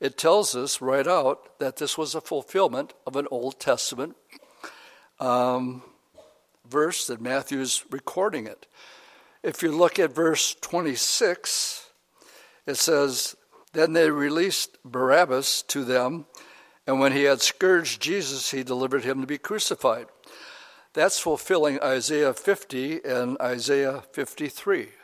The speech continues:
another Old Testament prophecy. Um,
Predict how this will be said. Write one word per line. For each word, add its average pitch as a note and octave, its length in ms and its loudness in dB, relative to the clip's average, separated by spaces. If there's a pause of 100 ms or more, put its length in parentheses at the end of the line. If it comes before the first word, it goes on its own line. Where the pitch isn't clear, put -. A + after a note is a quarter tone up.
(140)
another B2+ 560 0
Old C3+ 320 -2
Testament C3 600 0 (260)
prophecy. C3+ 680 -4 (1500)
Um, C3 640 4